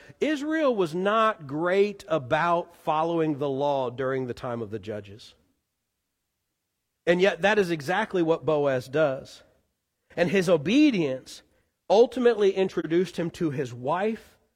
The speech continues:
and together they would become the great grandparents of King David, and therefore part of the genealogy of Christ himself.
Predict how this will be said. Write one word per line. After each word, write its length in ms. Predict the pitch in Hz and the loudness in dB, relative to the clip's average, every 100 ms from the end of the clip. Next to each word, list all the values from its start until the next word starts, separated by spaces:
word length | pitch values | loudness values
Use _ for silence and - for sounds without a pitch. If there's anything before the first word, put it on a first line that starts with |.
| _ _ _ _ - | _ _ _ _ -6
and 140 | 151 | -4
together 480 | 165 143 180 208 214 | -4 -2 0 2 2
they 200 | 175 190 | 4 2
would 140 | 214 | 2
become 420 | 180 180 180 165 | -2 -4 -2 -2
the 100 | 139 | -4
great 640 | 123 113 123 156 220 220 - 127 | -8 -8 -4 -2 -2 -6 -20 -16
grandparents 1040 | 120 160 175 160 156 139 113 110 107 - _ _ _ | -6 0 2 0 -2 -6 -4 -6 -10 -18 _ _ _
of 180 | 123 120 | -8 -8
King 300 | - 139 120 | -6 -4 -4
David, 460 | 113 120 113 92 - _ _ _ _ _ _ _ _ _ _ _ _ _ | -4 -4 -6 -14 -20 _ _ _ _ _ _ _ _ _ _ _ _ _
and 160 | 135 127 | -8 -2
therefore 440 | 151 185 151 135 | -2 -2 -4 -6
part 400 | - 156 160 - | -2 -2 -2 -4
of 120 | 131 | -10
the 60 | 120 | -10
genealogy 920 | 117 123 120 117 143 147 131 143 135 - | -8 -6 -4 -4 -4 -6 -8 -8 -10 -12
of 220 | 107 - | -16 -16
Christ 640 | - 131 135 139 - - _ | -14 -12 -12 -12 -18 -20 _
himself. 960 | - 117 120 117 - - - 110 101 95 | -14 -10 -10 -12 -16 -20 -18 -16 -16 -18